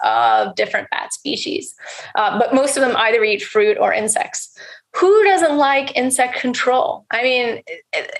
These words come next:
that's a great service to us. Um, and that's what most, uh, bats in the U S are. They're, they're insectivorous bats. Uh, rhinolophus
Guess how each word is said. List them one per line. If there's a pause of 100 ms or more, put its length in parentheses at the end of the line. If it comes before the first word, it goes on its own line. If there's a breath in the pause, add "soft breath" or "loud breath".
that's
a
great
service
to
us. (420 loud breath)
Um,
and
that's
what
most,
uh,
bats
in
the
U
S
are.
They're,
they're
insectivorous
bats. (520 soft breath)
Uh,
rhinolophus